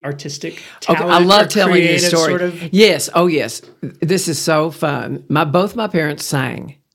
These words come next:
Speaker 2: My father's mother was the organist for the First Baptist Church.
Speaker 1: All right.
Speaker 2: And so he came by
Speaker 1: It's an
Speaker 2: his
Speaker 1: important role.
Speaker 2: Yes, and
Speaker 1: Like,
Speaker 2: she
Speaker 1: like
Speaker 2: had a master, that was years ago, she had a master's degree in piano and organ. So he was around music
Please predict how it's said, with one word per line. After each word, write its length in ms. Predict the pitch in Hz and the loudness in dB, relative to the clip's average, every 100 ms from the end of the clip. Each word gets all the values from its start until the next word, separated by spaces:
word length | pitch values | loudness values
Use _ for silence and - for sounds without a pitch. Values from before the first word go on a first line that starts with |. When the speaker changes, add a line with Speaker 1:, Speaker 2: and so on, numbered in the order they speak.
| _ _ - - - | _ _ -20 -20 -4
Speaker 2:
My 200 | 151 151 | 0 0
father's 640 | 139 175 190 208 202 175 | 0 -2 -2 0 -2 -2
mother 640 | 156 156 160 123 98 139 - - | -2 -2 -2 -2 -6 -8 -12 -2
was 240 | 143 120 | -2 0
the 60 | 117 | -2
organist 760 | 143 139 131 117 123 - - - | -2 -4 -6 -8 -10 -14 -14 -4
for 100 | 131 | -4
the 80 | |
First 300 | 127 123 110 | -2 -6 -4
Baptist 340 | 127 117 139 - | -8 -6 -8 -6
Church. 480 | 190 190 - 113 104 | -6 -6 -8 -12 -12
Speaker 1:
All 80 | |
right. 180 | 120 - - | -16 -18 -10
Speaker 2:
And 80 | 131 | -4
so 300 | 151 135 - - _ | -2 -2 -6 -18 _
he 240 | 190 202 | -2 0
came 320 | 185 190 190 | -2 -2 0
by 200 | 165 156 | 0 0
Speaker 1:
It's 60 | 147 | 0
an 40 | |
Speaker 2:
his 140 | 156 185 | 0 2
Speaker 1:
important 320 | 202 175 175 | 0 0 -2
role. 260 | 165 143 170 | -2 -2 2
Speaker 2:
Yes, 260 | 185 160 | 4 4
and 80 | 180 | 0
Speaker 1:
Like, 100 | 156 | 0
Speaker 2:
she 140 | - 277 | 0 2
Speaker 1:
like 100 | 277 | 0
Speaker 2:
had 80 | |
a 60 | 202 | 0
master, 400 | 165 180 185 160 | 0 0 -4 -6
that 200 | 147 190 | -4 -4
was 160 | 170 135 | -4 -2
years 220 | 147 147 | -2 -2
ago, 220 | 147 151 | -4 -4
she 140 | 131 | -2
had 80 | 165 | -2
a 20 | |
master's 400 | 139 143 143 135 | -2 -4 -6 -8
degree 340 | - 123 135 139 | -8 -6 -4 -4
in 100 | 123 | -4
piano 420 | 135 131 127 127 | -6 -4 -4 -6
and 100 | 127 | -4
organ. 480 | 156 185 127 - - _ _ _ - - - | -4 -4 -6 -12 -16 _ _ _ -20 -20 -8
So 440 | - 160 151 - - | 2 2 2 -2 -2
he 220 | 165 190 | -2 0
was 180 | 160 135 | -2 -2
around 300 | 143 143 139 | -2 0 0
music 420 | 156 143 147 | -2 -4 -8